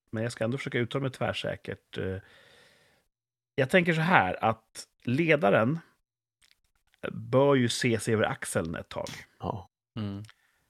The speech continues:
Speaker 1: Även om det till synes finns någon sorts, eh, borgfred mellan honom och Putin. Så det, så här såg ju inte bra ut för Putin.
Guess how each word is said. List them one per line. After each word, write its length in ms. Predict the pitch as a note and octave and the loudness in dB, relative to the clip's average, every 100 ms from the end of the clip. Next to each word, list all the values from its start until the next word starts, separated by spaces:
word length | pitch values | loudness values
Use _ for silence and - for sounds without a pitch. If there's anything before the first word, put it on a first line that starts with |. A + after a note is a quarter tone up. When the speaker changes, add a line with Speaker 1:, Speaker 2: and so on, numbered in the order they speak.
| _ _ | _ _
Speaker 1:
Även 260 | A#2+ A#2 D3+ | 2 2 2
om 60 | |
det 80 | D#3+ | -2
till 160 | D3 B2 | -4 -2
synes 380 | C#3+ B2 C3+ | 2 2 0
finns 340 | - D3+ C#3 C3 | -2 -2 0 -2
någon 120 | A#2 | -2
sorts, 360 | A2 - - A2 | -2 -6 -8 -4
eh, 520 | G#2 G2 F#2+ F#2+ G#2 | -2 2 2 0 -4
borgfred 1200 | A2 A#2 G#2 G2 F#2+ F#2+ A#1 C#2 G#2+ B2+ A2 F#2 | -2 0 0 0 -4 -8 -10 -12 -8 -4 -2 -2
mellan 320 | G2 F#2+ F#2 | -4 -4 -6
honom 340 | F#2+ F2+ F2 F2+ | -6 -6 -6 -8
och 180 | - - | -10 -4
Putin. 500 | B2+ B2+ - - - _ _ _ _ _ _ _ | -4 -2 -6 -10 -14 _ _ _ _ _ _ _
Så 280 | - - B1+ - _ | -10 -6 -8 -10 _
det, 140 | - A#2+ | -8 -6
så 220 | - C3+ | -4 -2
här 160 | D#3 | 0
såg 320 | D3 - D#3 C3 | 0 0 0 0
ju 80 | |
inte 140 | B2+ A#2+ | -2 0
bra 240 | C3 B2 | 2 2
ut 60 | G2+ | 2
för 80 | G2+ | 0
Putin. 440 | B2 A2+ - | -2 -2 -8